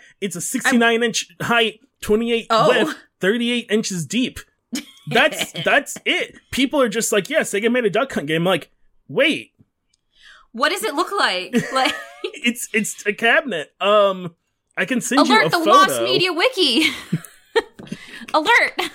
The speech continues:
Speaker 1: Um, <laughs> it's, it, it had a d-, I couldn't find any video of it. Like, no one seems to have a cabinet anymore. No one seems to really know how this happened. And then they also,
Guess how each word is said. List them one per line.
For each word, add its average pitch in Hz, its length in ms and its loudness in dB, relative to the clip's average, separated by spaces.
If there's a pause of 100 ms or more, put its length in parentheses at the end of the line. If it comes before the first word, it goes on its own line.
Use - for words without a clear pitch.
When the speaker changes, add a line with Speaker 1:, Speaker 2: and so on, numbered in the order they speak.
(460)
Speaker 1:
Um, 214 500 4 (480)
<laughs> - 480 -14
it's, - 460 -4
it, 220 360 -2 (120)
it 190 80 2
had 214 260 2
a 214 100 2
d-, 180 100 -4 (260)
I 185 100 2
couldn't 285 260 0
find 190 180 0
any 180 200 -4
video 123 360 -6
of 95 120 -6
it. 123 200 -4
Like, 135 320 -2 (220)
no 151 280 -2
one 220 300 -2
seems 160 380 -6
to 147 180 -2
have 160 480 0
a 123 60 -2
cabinet 160 480 -2
anymore. 101 500 -8 (260)
No 160 260 0
one 220 300 0
seems 170 340 -4
to 160 100 -2
really 156 400 -4
know 147 680 2
how 151 260 0
this 151 340 -2
happened. 143 560 -2
And 139 240 0
then 143 180 2
they 135 160 0
also, 135 680 0